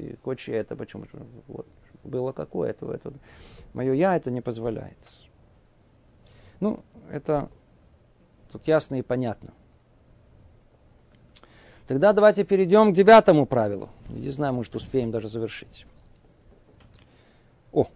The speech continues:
это правило, оно тут, его спрашивали на одном из уроков. Очень-очень важное, очень непростое.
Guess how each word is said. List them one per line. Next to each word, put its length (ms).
это 240
правило, 440
оно 240
тут, 300
его 280
спрашивали 540
на 320
одном 240
из 120
уроков. 400
Очень-очень 500
важное, 400
очень 200
непростое. 500